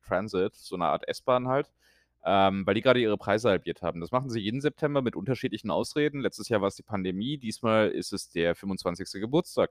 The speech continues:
der bart. Das freut mich natürlich und mir ist auch egal, was für Ausreden es sind.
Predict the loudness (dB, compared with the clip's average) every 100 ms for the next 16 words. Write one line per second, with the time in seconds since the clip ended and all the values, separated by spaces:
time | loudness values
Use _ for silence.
0 | _ -4 -4 -4 -2 -2 -4 _ _ _
1 | -6 -6 2 4 4 2 -2 -2 -2 -4
2 | -2 -2 -2 -2 0 0 4 4 4 0
3 | 0 0 -2 -4 0 0 -2 -8 -20